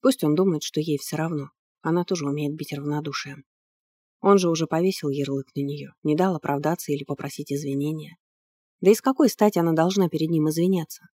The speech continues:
За что? За то, что он её изнасиловал и втянул во всю эту историю? Она здесь пострадавшая сторона, и это он должен перед ней извиняться. Лукаш слышал, как она промчалась мимо него, что-то шипя под нос,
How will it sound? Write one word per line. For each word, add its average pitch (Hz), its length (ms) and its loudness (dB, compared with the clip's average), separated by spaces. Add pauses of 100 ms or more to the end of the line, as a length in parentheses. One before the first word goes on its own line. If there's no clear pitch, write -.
За 156 200 0
что? 180 320 -4 (800)
За 185 180 6
то, 214 80 4
что 180 160 2
он 175 100 4
её 180 220 6
изнасиловал 170 680 2
и 156 40 0
втянул 180 320 0
во 165 120 0
всю - 180 -4
эту 170 180 -2
историю? 196 480 -4 (720)
Она 240 240 6
здесь 165 220 -2
пострадавшая 180 640 -2
сторона, 180 480 -4 (280)
и 170 80 0
это 180 220 6
он 208 240 6
должен 151 340 2
перед 156 220 -2
ней 156 160 0
извиняться. 151 640 -6 (680)
Лукаш 165 380 -2
слышал, 165 400 -4
как 147 200 -6
она 147 160 -2
промчалась 147 600 -6
мимо 147 200 -2
него, 151 240 -4
что-то - 320 -12
шипя - 340 -4
под 143 180 -4
нос, 143 340 -8